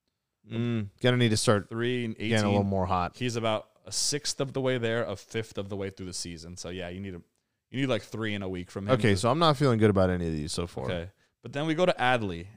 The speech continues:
Speaker 2: and I
Speaker 1: Fire.
Speaker 2: jokingly said Adley
Speaker 1: Fire.
Speaker 2: under.
Speaker 1: That wasn't a joke.
Speaker 2: It was.
Speaker 1: No,
Speaker 2: I
Speaker 1: it
Speaker 2: was
Speaker 1: wasn't.
Speaker 2: fucking around 'cause of Arditi. That's
Speaker 1: It
Speaker 2: our
Speaker 1: was
Speaker 2: friend.
Speaker 1: not a joke.
Speaker 2: Okay, so
Speaker 1: All right.
Speaker 2: Adley, his total is also seventeen and a half. So he needs eighteen.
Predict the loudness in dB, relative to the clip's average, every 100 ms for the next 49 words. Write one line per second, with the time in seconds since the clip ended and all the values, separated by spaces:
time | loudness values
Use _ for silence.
0 | -12 -10 -4 -2 0 0 0 0 -2 -2
1 | -2 -4 -2 0 0 0 -2 -2 -4 -4
2 | -6 2 4 4 2 -2 -2 -2 -4 _
3 | _ _ -6 2 2 2 -6 -8 -4 -2
4 | 0 -2 0 0 0 -2 -2 -2 -2 -4
5 | -6 -8 -10 -6 0 0 4 6 6 6
6 | 2 0 0 -6 -10 _ -8 0 0 -2
7 | -8 -2 0 2 2 0 -4 -4 -12 _
8 | _ _ _ _ -4 -4 -2 0 2 2
9 | 0 4 2 2 -2 -2 -2 -4 -6 -6
10 | -8 -10 -12 -16 -8 -6 -6 -6 -6 -6
11 | -6 -6 -8 -10